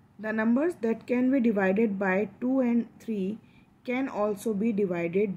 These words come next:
by, जो नंबर थ्री और टू से डिवाइड हो सकते हैं, वो नंबर और किस नंबर से डिवाइड हो सकते हैं? ये प्रॉपर्टी है मल्टीपल एंड फैक्टर्स में कि जो नंबर टू और थ्री से डिवाइड होते हैं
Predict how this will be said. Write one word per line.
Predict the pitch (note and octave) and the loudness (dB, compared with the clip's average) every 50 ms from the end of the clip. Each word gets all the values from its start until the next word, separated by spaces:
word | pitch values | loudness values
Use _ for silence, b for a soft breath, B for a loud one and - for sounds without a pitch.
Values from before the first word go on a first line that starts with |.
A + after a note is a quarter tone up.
| - - | -8 -8
by, | E3+ E3 C3+ F3 - - - _ _ _ _ b b b b b b b b b _ | -8 -8 -10 -12 -16 -20 -20 _ _ _ _ b b b b b b b b b _
जो | F3+ G#3+ C4 C#4 | -8 -6 -2 -2
नंबर | C#4+ C4 A3+ G3+ G3+ G3+ G3+ A3 A#3+ A#3 - - | 0 0 0 0 0 0 2 0 0 -2 -4 -8
थ्री | A3 A#3 B3 B3+ C4 C4+ C#4 - - - - | -2 0 2 2 2 0 0 -4 -12 -14 -10
और | G3 G3+ G3 G3 | -10 -10 -8 -6
टू | - A#3 A#3+ B3 | -6 -4 -4 0
से | A#3+ A#3 | 0 0
डिवाइड | G3 G#3 G3 F#3 F3 F3 F#3+ F3+ | 2 2 2 2 2 2 0 0
हो | F3+ F#3+ F#3 | -2 -4 -4
सकते | - F#3+ F#3 - - - F#3 | -4 -8 -12 -12 -12 -8 -6
हैं, | G3+ G#3 G#3 A3 B3 C4+ b b b b b b b b _ - | -6 -4 -4 -4 -4 -6 b b b b b b b b _ -6
वो | G3 A3+ | -4 -2
नंबर | A3+ A3+ A3+ A3 A3 A#3 A3+ | 0 0 0 2 2 2 2
और | G#3 G3+ A#3 A#3 - | 2 2 0 0 0
किस | - B3 A#3 - | -2 -2 -2 -2
नंबर | A3 G#3+ G#3+ G#3 G#3+ | -4 -4 -2 -4 -4
से | G3+ - G#3 | -4 -4 -4
डिवाइड | G3 G3+ G3 F#3+ F#3+ G3 G3+ | -2 -2 0 0 0 0 -2
हो | G3+ | -2
सकते | F#3+ G3 F#3+ - - G#3+ | -4 -8 -12 -10 -8 -6
हैं? | G#3+ A#3+ D4 E4 - _ _ _ _ _ _ _ _ _ _ _ _ _ _ _ _ _ _ _ _ _ _ _ _ _ _ b b b b b b b b b b _ | -4 -4 -4 -6 -10 _ _ _ _ _ _ _ _ _ _ _ _ _ _ _ _ _ _ _ _ _ _ _ _ _ _ b b b b b b b b b b _
ये | G#3 A3 | -8 -8
प्रॉपर्टी | G#3+ A3+ G#3 F#3+ G3 A#3 A#3 A3 B3+ C4+ C4 | -4 -2 -4 -2 0 -2 -2 0 2 2 4
है | B3+ B3 A3+ A3 A3+ C4 E4 - - - - - | 4 4 2 2 0 0 -2 -6 -14 -16 -10 -4
मल्टीपल | G3+ G3 F#3+ G3 A3 G#3 G#3+ G#3+ | -4 -2 -2 -2 -2 0 0 0
एंड | G#3+ G#3 G#3 G3 | 0 0 -2 -2
फैक्टर्स | G3 F3 - - G#3 G3+ G3 G3 - G#3+ | -4 -6 -6 -4 -4 -4 -4 -4 -6 -4
में | A3 A#3+ C#4+ E4+ - b b b b b b b _ | -2 -2 -2 -2 -4 b b b b b b b _
कि | - A3+ | -8 -8
जो | F#3+ F3 A#3 B3 C4 | -4 0 0 2 2
नंबर | C4 B3 A#3 A3+ A3+ A#3+ A#3+ A#3+ | 4 4 4 4 4 4 2 2
टू | B3 A#3+ A#3+ A#3+ A#3+ | 0 2 4 4 4
और | A#3 A3+ - - | 4 2 -2 -4
थ्री | A3 G#3+ G#3 | -4 -2 -2
से | - A3+ G3+ | -2 0 0
डिवाइड | G#3 F#3+ F#3+ F#3 F#3 G3 G#3+ | 0 0 2 2 2 2 2
होते | G#3+ F#3+ G3 - G3+ | 0 0 -2 -2 -2
हैं | G#3 A3 B3 D4 D#4 | 0 0 0 0 -2